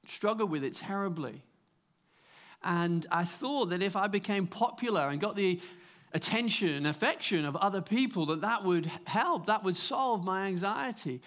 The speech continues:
But it didn't. I became even more anxious about getting people's approval. But then when I gave my life to Jesus,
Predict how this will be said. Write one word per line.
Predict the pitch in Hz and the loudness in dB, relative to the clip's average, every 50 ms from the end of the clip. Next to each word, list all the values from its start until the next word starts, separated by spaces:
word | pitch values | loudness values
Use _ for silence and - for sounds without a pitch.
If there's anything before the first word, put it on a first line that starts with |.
| - - - - | -20 -20 -20 -8
But | - 196 220 233 | -4 -2 -2 -2
it | 214 196 175 | -2 -4 -4
didn't. | 208 247 277 285 277 202 147 - - - - _ _ _ _ _ _ _ _ _ _ _ _ _ _ _ _ _ _ | -2 -2 -2 0 0 -2 -2 -4 -8 -18 -20 _ _ _ _ _ _ _ _ _ _ _ _ _ _ _ _ _ _
I | - 190 202 | -2 -2 0
became | 196 180 165 208 175 208 208 214 226 | 0 0 -2 -2 0 2 2 2 2
even | 233 233 240 233 233 | 0 -2 -2 -2 0
more | 233 247 254 269 277 262 233 - - - | 0 2 2 4 4 2 0 -2 -8 -4
anxious | 180 185 208 220 - - 190 160 151 - | -2 -2 0 0 0 0 0 0 0 -2
about | 170 156 185 185 180 180 | -2 -2 -2 -2 -2 -4
getting | 233 226 196 202 208 170 | -4 -4 -4 -4 -4 -2
people's | - 214 214 - - 196 185 175 175 - - - - | -2 -4 -6 -4 -4 -4 -4 -4 -6 -8 -14 -12 -6
approval. | - 165 160 - - 190 190 202 202 175 160 - 139 - _ _ _ _ _ _ _ - - - - - | -6 -6 -6 -2 -2 -2 0 0 -2 -4 -6 -8 -12 -16 _ _ _ _ _ _ _ -20 -20 -20 -10 -8
But | 170 185 | -6 -4
then | 247 277 | -2 -2
when | 311 302 | -2 -2
I | 277 233 | -2 -4
gave | - 247 240 240 214 | -4 -4 -4 -4 -4
my | 226 208 | -4 -2
life | 202 196 196 202 196 196 - | -2 -2 -2 -2 -4 -6 -8
to | - 156 | -12 -10
Jesus, | 143 - - 214 196 196 202 190 175 - 143 147 143 - - - - | -10 -10 -10 -8 -8 -6 -6 -6 -6 -8 -10 -12 -10 -10 -10 -10 -12